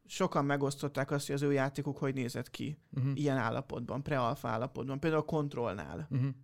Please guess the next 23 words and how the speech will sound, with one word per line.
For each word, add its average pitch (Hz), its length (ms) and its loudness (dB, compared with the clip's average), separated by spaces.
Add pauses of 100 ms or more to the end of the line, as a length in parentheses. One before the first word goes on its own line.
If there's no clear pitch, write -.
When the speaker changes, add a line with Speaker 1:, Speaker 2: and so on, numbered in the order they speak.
Speaker 1:
Ö, 131 420 2
kontrollosok 143 580 -2
kirakták 135 500 -4
a 147 40 -2
Remedy, 135 380 0
hogy 131 180 -4
hogy 131 160 -4
nézett 127 340 -6
ki 131 240 -6
a 135 140 -8
Control, 139 480 -2 (300)
vagy 143 280 0
hogy 151 120 0
megosztott 143 520 0
egy 139 80 -2
sztorit 131 560 -4 (540)
a 139 280 0
Mass 147 260 2
Effect 180 240 -2
három 143 300 -2
kapcsán, 151 360 -2
azt 123 140 -8
láttad? 151 500 -4